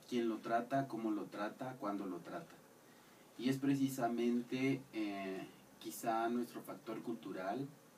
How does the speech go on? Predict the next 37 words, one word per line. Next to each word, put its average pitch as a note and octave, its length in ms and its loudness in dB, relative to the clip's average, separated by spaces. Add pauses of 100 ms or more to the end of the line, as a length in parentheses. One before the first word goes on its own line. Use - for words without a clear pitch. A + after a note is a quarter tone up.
(360)
educativo, G#2 720 -2
el A#2+ 120 0
que G#2 120 -6
muchas G#2 340 -4
veces G#2+ 280 -4
no G#2 120 -6
nos G#2+ 200 -4
permite F#2+ 640 -6 (320)
decidir G2 680 -6 (680)
quiénes G#2+ 440 -2
nos F#2+ 160 -8
van F#2+ 180 -4
a F#2+ 80 -6
tratar F2 440 -8 (680)
y - 100 -4
cómo G#2 260 -4
nos G2 180 -2
van F#2+ 160 -6
a F#2 60 -6
tratar. F#2 380 -8 (1200)
Quizá A2+ 600 0
la A2 140 -2
falta A2+ 320 0
de A#2 120 0
conocimiento G2+ 800 -6
sobre - 340 -8
estas - 280 -6
tres - 280 -8
especialidades F#2+ 920 -6
de F2+ 80 -10
las E2 220 -10
que E2+ 120 -8
yo G2 140 -8
hablaba G2 440 -2
en F#2 120 -4
la F2+ 60 -4
oncología, F#2+ 800 -4